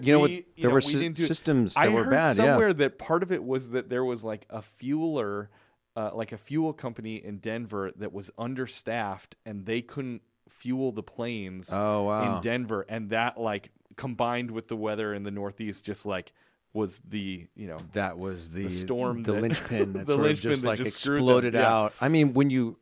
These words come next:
Speaker 1: when you have a model like Southwest where it's not,
Speaker 2: No hubs,
Speaker 1: it's not,
Speaker 2: yeah.
Speaker 1: you know,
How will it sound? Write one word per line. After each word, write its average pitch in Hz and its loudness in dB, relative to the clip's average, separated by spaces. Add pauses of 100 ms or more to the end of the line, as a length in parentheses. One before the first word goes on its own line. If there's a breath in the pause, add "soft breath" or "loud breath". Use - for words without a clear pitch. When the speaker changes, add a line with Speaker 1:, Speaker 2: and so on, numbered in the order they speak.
(100)
Speaker 1:
when 123 -4
you 110 -2
have 135 4
a 127 8
model 104 2
like 95 -2
Southwest 110 -2
where 92 -4
it's - -10
not, 98 0 (260 loud breath)
Speaker 2:
No 95 -8
hubs, 95 -6
Speaker 1:
it's 82 -8
not, 113 0
Speaker 2:
yeah. 117 -2
Speaker 1:
you 117 0
know, 110 -2